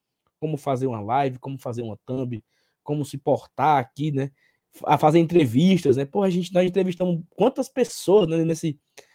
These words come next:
nesses dois anos aí, um ano e meio de, de, de canal no YouTube, de verdade mesmo.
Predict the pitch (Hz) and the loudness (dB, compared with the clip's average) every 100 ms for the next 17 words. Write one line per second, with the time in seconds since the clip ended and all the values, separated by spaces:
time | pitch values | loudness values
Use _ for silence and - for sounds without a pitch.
0 | _ - 143 143 156 131 120 139 165 120 | _ -2 -2 -2 -4 -6 4 6 6 4
1 | 143 151 127 135 139 151 143 131 135 127 | 0 0 0 2 2 0 -2 -2 -2 -4
2 | 120 127 117 120 139 127 127 131 117 135 | -10 -10 -8 -8 -6 -6 -4 -4 -4 -6
3 | 123 120 _ _ _ _ - 120 127 139 | -6 -12 _ _ _ _ -12 -4 0 2
4 | 131 123 127 117 127 | 2 2 0 0 -4